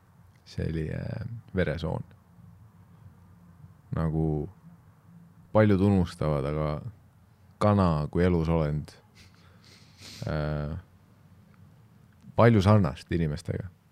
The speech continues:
Äh, tal on skelett, mille ümber on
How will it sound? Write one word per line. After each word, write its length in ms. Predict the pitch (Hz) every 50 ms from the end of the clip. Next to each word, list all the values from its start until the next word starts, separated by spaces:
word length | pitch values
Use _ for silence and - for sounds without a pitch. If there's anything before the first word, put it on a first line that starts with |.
| _ _ _ _ _ _ _ _ _ - -
Äh, 1040 | - - 80 78 78 78 78 76 76 78 80 - - 50 50 - - - - - -
tal 240 | - - 82 78 78
on 160 | 73 73 71 -
skelett, 500 | - - - 92 104 107 - - - - - - _ - - - _ _ _ _ _ - _ _ _ -
mille 260 | - 82 78 76 82
ümber 260 | 85 78 - 78 76
on 220 | 73 76 73 76